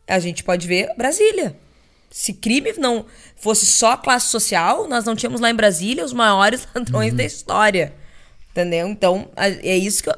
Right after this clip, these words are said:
Speaker 1: crime, ele é a opção. A esquerda, ela n-, trabalha para defender a criminalidade, por quê? Porque o ladrão de galinha, o ladrão que tá f-,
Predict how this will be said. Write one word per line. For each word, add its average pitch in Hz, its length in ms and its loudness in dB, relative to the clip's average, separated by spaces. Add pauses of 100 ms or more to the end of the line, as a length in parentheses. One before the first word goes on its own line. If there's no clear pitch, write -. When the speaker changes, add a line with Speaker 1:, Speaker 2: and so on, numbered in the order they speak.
(140)
Speaker 1:
crime, 208 380 -2
ele 240 140 -4
é 214 40 4
a 208 40 2
opção. 202 480 -2 (880)
A 247 160 8
esquerda, 180 600 2
ela 185 220 2
n-, 208 180 0
trabalha 196 680 2 (320)
para 262 380 4
defender 214 480 -2
a 185 40 -2
criminalidade, 170 1000 -2 (260)
por 214 220 -2
quê? 151 340 -6 (480)
Porque 202 240 -2
o 269 40 6
ladrão 247 300 2
de 247 80 -6
galinha, 185 600 -2 (600)
o 165 40 -2
ladrão 170 280 2
que 170 120 -10
tá 175 100 2
f-, - 160 -10